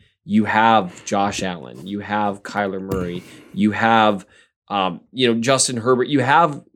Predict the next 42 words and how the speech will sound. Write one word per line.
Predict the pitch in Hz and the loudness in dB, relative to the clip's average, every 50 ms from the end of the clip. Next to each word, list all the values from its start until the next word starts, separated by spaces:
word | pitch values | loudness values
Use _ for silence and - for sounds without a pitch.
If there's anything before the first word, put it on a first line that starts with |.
| - | -10
guys | 104 123 117 117 120 123 127 131 131 113 - - | -4 0 2 2 4 4 2 2 2 0 -2 -4
with | 117 117 104 - - | -6 -10 -12 -12 -8
physical | - 120 120 110 113 - 107 | -6 -6 -4 -4 -6 -8 -10
traits | 98 - - 107 107 113 120 113 - | -10 -10 -6 -4 -4 -4 -4 -4 -8
trying | - - - 113 110 113 117 | -10 -10 -8 -6 -4 -2 -2
to | 113 107 | -4 -4
do | 95 104 107 | -4 -6 -6
things | 104 - 117 117 110 110 | -6 -6 -6 -6 -6 -8
from | - 107 104 98 95 | -10 -12 -12 -12 -8
weird | 98 107 104 107 107 107 | -8 -6 -6 -6 -6 -6
arm | 80 104 104 98 101 104 | -8 -8 -8 -8 -10 -10
angles, | 110 107 110 110 113 117 120 120 - - - - - - - _ - | -8 -8 -8 -8 -8 -6 -8 -8 -10 -12 -16 -20 -20 -20 -20 _ -6
and | 127 135 135 | -4 -2 -2
you're | 131 | 0
seeing | 120 - - - 139 143 147 156 156 | 0 0 0 0 0 0 0 0 0
it | 143 - 113 | -2 -4 -6
more | 107 104 107 107 113 117 110 | -6 -6 -4 -2 0 0 0
and | 101 92 90 | -2 -4 -8
more. | 92 95 92 85 82 78 - _ _ _ _ _ | -10 -10 -12 -12 -14 -18 -20 _ _ _ _ _
You | - 160 | 0 2
know | 226 277 | 2 4
what | 277 254 - - | 4 4 4 2
Tyler | 160 170 196 190 180 175 | 2 2 2 4 2 2
Wilson | 160 147 151 160 156 - - 175 | 2 2 2 2 2 0 0 0
is? | 170 175 175 165 - _ _ _ | 0 0 -2 -2 -4 _ _ _
He's | _ - 175 156 | _ -10 -6 -4
a | 175 170 | -4 -6
failing | - - 180 185 190 185 185 190 175 170 156 | -4 -4 -2 0 0 0 0 -2 -4 -6 -6
Patrick | 156 151 151 147 147 156 127 | -4 -4 -4 -2 -4 -8 -10
Mahomes | 117 117 110 120 117 113 104 | -10 -8 -6 -6 -6 -6 -8
experiment. | 107 - - - - 104 101 98 95 90 90 - - - - | -8 -8 -10 -8 -8 -8 -8 -8 -8 -10 -14 -18 -20 -20 -2
Although | - 185 214 233 233 262 269 | 2 2 4 6 6 6 6
they | 277 277 247 | 4 4 4
just | 262 285 185 | 2 0 2
beat | 175 285 277 233 208 | 2 2 2 2 2
the | 226 | 2
Bills, | 175 226 254 220 190 175 - | 4 4 4 4 2 2 2
so | - 156 | 0 2
what | 156 190 | 2 2
do | 202 170 | 2 2
I | 170 196 202 180 | 2 2 0 0
know? | 135 107 95 92 95 92 | -2 -4 -8 -10 -12 -14